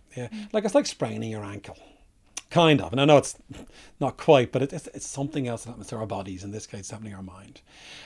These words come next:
Speaker 1: And we're not, I, I say in that chapter, and this is the really important message, we're not put on this earth to be miserable, <laughs> remember, you know. You've only one life, you know. And if you are feeling a bit down and it's persisting, and you do these scores online if you want, go and get help. Talk to someone.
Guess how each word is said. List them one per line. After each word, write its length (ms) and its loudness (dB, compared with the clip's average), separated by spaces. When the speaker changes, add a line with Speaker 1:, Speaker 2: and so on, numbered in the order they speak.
Speaker 1:
And 180 2
we're 80 6
not, 260 6
I, 180 -2
I 60 2
say 220 0
in 100 2
that 120 2
chapter, 440 -4
and 200 -8
this 140 -4
is 60 -4
the 100 -2
really 240 0
important 380 -6
message, 340 -10
we're 100 -2
not 160 4
put 120 4
on 80 2
this 160 -2
earth 260 0
to 60 -16
be 100 -12
miserable, 440 -10
<laughs> 180 -20
remember, 160 -16
you 80 -12
know. 60 -12
You've 160 -2
only 160 6
one 220 0
life, 440 -14
you 140 -4
know. 120 -6
And 80 0
if 100 -2
you 80 6
are 180 8
feeling 280 2
a 40 -2
bit 120 -6
down 440 0
and 120 -12
it's 120 -14
persisting, 760 -6
and 100 -10
you 140 -10
do 180 0
these 180 -4
scores 380 0
online 400 -4
if 100 -8
you 80 -6
want, 260 -4
go 160 -18
and 100 -12
get 160 -10
help. 320 -10
Talk 280 -10
to 80 -16
someone. 420 -12